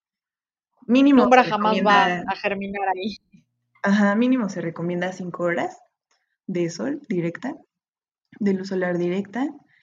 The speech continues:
Speaker 1: eh, si se puede, ¿no? Entonces, pues, también ver dónde, o sea, dónde está ubicada su casa o su departamento y ver cómo, <laughs> a qué hora le da el sol, a qué hora no y cuánto tiempo. Y después,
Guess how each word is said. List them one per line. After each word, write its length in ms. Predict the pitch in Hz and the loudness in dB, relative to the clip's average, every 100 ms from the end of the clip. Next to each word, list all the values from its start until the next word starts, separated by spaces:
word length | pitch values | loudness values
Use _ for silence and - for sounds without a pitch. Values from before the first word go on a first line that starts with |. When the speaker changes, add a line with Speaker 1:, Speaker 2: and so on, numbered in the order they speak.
| _ _ _ _ _ _ - | _ _ _ _ _ _ -8
Speaker 1:
eh, 300 | 165 165 160 | -4 -4 -6
si 140 | 165 | -10
se 120 | 156 | -10
puede, 360 | 156 170 160 160 _ _ _ _ _ _ - | -6 -4 -4 -8 _ _ _ _ _ _ -10
¿no? 180 | 185 185 | -6 -4
Entonces, 280 | 208 170 - | -4 -6 -8
pues, 140 | 170 | -10
también 320 | 165 170 175 170 | -6 -4 -2 -2
ver 220 | 170 - _ _ _ | -4 -6 _ _ _
dónde, 480 | 190 196 190 185 185 | -4 0 0 -2 -6
o 80 | 175 | -8
sea, 160 | 170 165 | -4 -4
dónde 160 | 180 | -4
está 160 | 175 185 | -6 -6
ubicada 640 | 165 175 170 175 185 175 | -6 -8 -6 -6 -4 -4
su 160 | 175 196 | -6 -4
casa 360 | 262 277 269 | 0 2 0
o 40 | 196 | -4
su 100 | 175 | -4
departamento 1000 | 165 175 180 196 202 214 214 208 226 285 | -4 -4 -6 -4 -2 -2 -2 -4 -6 -6
y 120 | 180 | -6
ver 320 | 165 160 165 - | -4 -4 -6 -8
cómo, 440 | 180 165 160 165 _ _ _ _ | -4 -4 -4 -10 _ _ _ _
<laughs> 320 | 196 185 - | -8 -6 -6
a 120 | 180 170 | -8 -2
qué 120 | 196 | 2
hora 420 | 190 190 170 165 - | 2 2 -2 -6 -2
le 180 | 175 | 0
da 100 | 175 | 2
el 80 | 180 | 0
sol, 400 | 190 196 190 175 | -2 -4 -4 -6
a 120 | 165 160 | -10 -8
qué 100 | 165 | -8
hora 120 | 165 | -6
no 240 | 185 190 | -6 -8
y 80 | 175 | -8
cuánto 260 | 170 160 160 | -10 -10 -10
tiempo. 300 | 160 - _ _ _ _ _ _ _ _ _ _ 240 | -12 -14 _ _ _ _ _ _ _ _ _ _ 4
Y 360 | 277 277 277 262 | 6 6 6 4
después, 760 | 269 277 311 294 269 339 | 2 2 2 2 2 -2